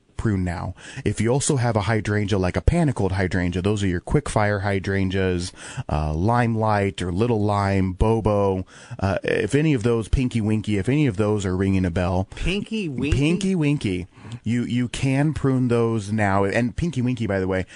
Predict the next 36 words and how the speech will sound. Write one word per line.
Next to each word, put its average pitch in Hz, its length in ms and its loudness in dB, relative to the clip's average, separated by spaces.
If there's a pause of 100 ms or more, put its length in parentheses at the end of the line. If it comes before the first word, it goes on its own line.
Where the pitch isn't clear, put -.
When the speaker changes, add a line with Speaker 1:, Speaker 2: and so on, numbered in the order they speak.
(240)
Speaker 1:
that 139 260 0
name 123 320 0
is 90 140 -4
very 110 280 2
discerning, 92 480 0
uh, 98 200 0
it, - 280 -2
'cause 131 180 0
it 127 200 -2
gets - 380 0
eight 123 240 2
to 104 60 -2
ten 110 300 0
feet 98 280 -2
tall. 92 360 -2
Speaker 2:
Oh, 143 220 -4
okay. 151 140 2
Speaker 1:
It's, 196 480 0
<laughs> 226 120 2
you 240 140 2
think 240 300 0
that 180 180 2
a 160 60 4
name 160 160 4
Speaker 2:
It's 170 80 4
Speaker 1:
like 151 100 4
Speaker 2:
more 147 140 6
Speaker 1:
Pinky 143 260 2
Winky 139 400 4
would 131 80 6
Speaker 2:
Pinky 123 60 4
Speaker 1:
stay 117 80 2 (140)
Speaker 2:
Winky. 143 40 4
Speaker 1:
smaller. 131 560 4
Speaker 2:
Yeah. 127 420 2
Speaker 1:
Yeah. 117 160 -10